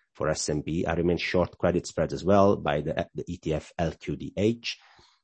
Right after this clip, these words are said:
And the new opportunities I'm considering is to be long the Japanese yen, because I think the Bank of Japan will be under pressure to revise upwards their yield curve control cap.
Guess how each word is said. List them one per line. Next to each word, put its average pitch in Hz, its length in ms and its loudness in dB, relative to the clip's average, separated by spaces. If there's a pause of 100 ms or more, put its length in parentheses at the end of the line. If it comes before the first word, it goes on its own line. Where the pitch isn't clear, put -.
And 95 140 2
the 95 40 6
new 135 320 8
opportunities 95 480 0
I'm 85 140 0
considering 78 640 -2 (460)
is - 80 -14
to 147 80 -6
be 139 120 -4
long 135 380 6
the 127 60 6
Japanese 82 540 2
yen, 69 540 0 (120)
because 78 240 -8
I 78 60 -2
think 101 360 0
the 85 60 -4
Bank 80 200 0
of 78 100 -6
Japan 78 340 -2
will 71 80 -4
be 69 180 -6
under 92 280 6
pressure 73 720 0
to 78 60 -6
revise 76 680 -2
upwards 76 640 0
their 71 400 -2
yield 87 220 -4
curve - 220 -6
control 98 400 0
cap. - 480 0